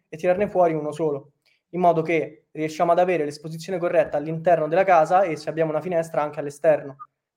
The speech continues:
Questo perché riusciamo a vedere anche l'esterno di, di casa, no? Quindi riusciamo a vedere se è una bella vista, se è una brutta vista, se c'è un balcone, se non c'è niente, l'altezza della, dell'edificio. E quindi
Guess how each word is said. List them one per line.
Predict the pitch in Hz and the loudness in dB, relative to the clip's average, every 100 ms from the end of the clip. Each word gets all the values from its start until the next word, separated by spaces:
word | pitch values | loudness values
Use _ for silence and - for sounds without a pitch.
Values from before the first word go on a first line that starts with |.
| _ | _
Questo | - 180 | -6 -2
perché | 170 165 165 | -2 -2 -2
riusciamo | 156 156 160 156 | -2 0 2 2
a | |
vedere | 165 170 165 165 165 165 | 0 0 2 2 0 -2
anche | 156 156 | -6 -6
l'esterno | 156 151 151 143 143 | -8 -6 -6 -4 -6
di, | 143 143 143 | -8 -10 -14
di | 143 | 0
casa, | 170 143 139 | 4 4 4
no? | 147 160 | 0 0
Quindi | 165 | -2
riusciamo | 156 - 139 | -8 -6 -4
a | |
vedere | 147 147 | -2 -4
se | 151 | -2
è | |
una | 143 | -4
bella | 143 143 | -2 -2
vista, | 143 190 - 135 - _ _ | -2 -4 -4 -4 -4 _ _
se | - | -2
è | 156 | 0
una | 143 | 0
brutta | 156 143 | -4 -4
vista, | 147 170 - 143 135 _ _ | -4 -4 -8 -8 -8 _ _
se | - 160 | -10 -8
c'è | 160 | -2
un | 147 | 0
balcone, | 143 139 175 160 139 131 - _ | 0 0 2 2 2 -8 -20 _
se | 156 | -6
non | 151 | -4
c'è | 147 | -4
niente, | 160 160 143 - 135 131 | 0 2 0 -6 -10 -4
l'altezza | 143 139 156 156 147 | -4 -2 -4 -4 -4
della, | 143 139 139 139 139 135 | 0 2 2 2 0 -2
dell'edificio. | 143 143 139 165 147 127 _ _ _ - | -4 -8 -10 -10 -10 -14 _ _ _ -20
E | 156 | -6
quindi | 208 190 165 - | -2 0 -2 -6